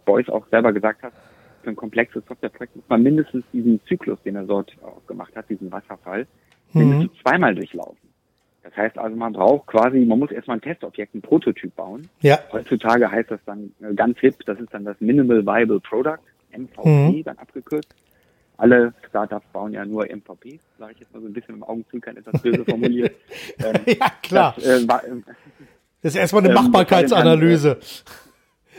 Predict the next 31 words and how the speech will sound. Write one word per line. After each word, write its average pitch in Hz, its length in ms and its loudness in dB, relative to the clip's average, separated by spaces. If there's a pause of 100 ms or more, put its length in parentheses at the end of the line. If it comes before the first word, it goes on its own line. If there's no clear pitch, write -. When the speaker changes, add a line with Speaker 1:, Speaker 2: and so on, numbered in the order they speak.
(440)
Speaker 1:
dann, - 80 -2
äh, 131 40 8
ja, 143 240 4
genau. 123 380 -2 (460)
Mit 131 200 -20
bezahlten 120 720 -8 (160)
Testkanisterien - 600 -20
so - 100 -20
ungefähr. - 180 -20
Speaker 2:
Genau. 143 360 2 (260)
Speaker 1:
Nämlich 104 220 -20
der 110 180 -12
Aufmerksamkeit, 110 720 -4
äh, 98 160 -16
des 95 180 -20
Kunden. 101 340 -20 (320)
Speaker 2:
Das 143 140 -4
ist - 60 -2
dann 170 80 4
die 165 60 4
Speaker 1:
Ja. 151 40 2
Speaker 2:
berühmte 185 280 4
Speaker 1:
Auf 156 80 0
jeden 165 160 6
Speaker 2:
Bananenware, 165 640 6
Speaker 1:
Fall. 160 100 4
Speaker 2:
die 156 100 -4
dann 165 160 4
beim 160 180 4
Kunden 175 320 2
reift. 131 480 0